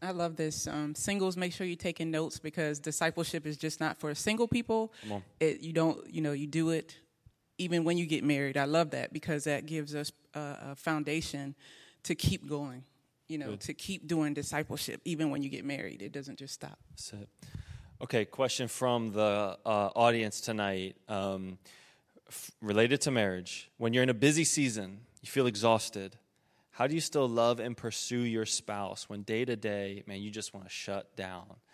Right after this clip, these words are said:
Speaker 2: End of the day comes, you're just exhausted. You got so much going on with the kids, with work, with all of this.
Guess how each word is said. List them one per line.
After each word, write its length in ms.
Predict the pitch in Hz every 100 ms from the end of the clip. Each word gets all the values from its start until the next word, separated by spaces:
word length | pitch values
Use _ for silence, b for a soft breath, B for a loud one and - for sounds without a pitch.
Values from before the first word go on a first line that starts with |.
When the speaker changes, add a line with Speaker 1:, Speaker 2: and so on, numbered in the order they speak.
| b b _
Speaker 2:
End 120 | 107 110
of 80 |
the 80 | 107
day 180 | 110 110
comes, 460 | - 110 104 101 123
you're 80 |
just 200 | 120 107
exhausted. 640 | 95 87 92 90 - 95 98
You 60 |
got 140 | 117 104
so 100 | 104
much 180 | 101 -
going 120 | 104
on 140 | 101
with 80 | 98
the 40 | -
kids, 440 | - 104 101 -
with 120 | 101
work, 280 | 110 107 104
with 80 | 98
all 180 | 110 110
of 80 | 101
this. 440 | 101 98 -